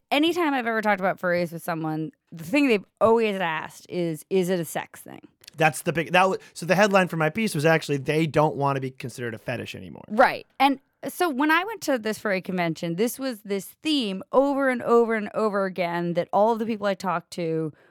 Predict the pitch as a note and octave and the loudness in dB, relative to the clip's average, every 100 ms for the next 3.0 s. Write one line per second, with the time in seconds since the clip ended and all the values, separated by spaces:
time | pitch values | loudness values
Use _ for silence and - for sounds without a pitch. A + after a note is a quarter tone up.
0 | _ F#3 E3+ G3+ B3+ C4 A#3+ A#3 G#3+ G3 | _ -6 -4 -2 2 0 0 0 0 -2
1 | F#3 F#3 F#3+ F#3 F3+ - C4 B3+ B3+ C4+ | -4 -2 -2 -4 -6 -6 -8 -4 -4 -4
2 | A#3 - - - C#4 C4 B3+ G#3 G#3+ G#3+ | -8 -12 -16 -6 -2 -2 -4 -4 0 0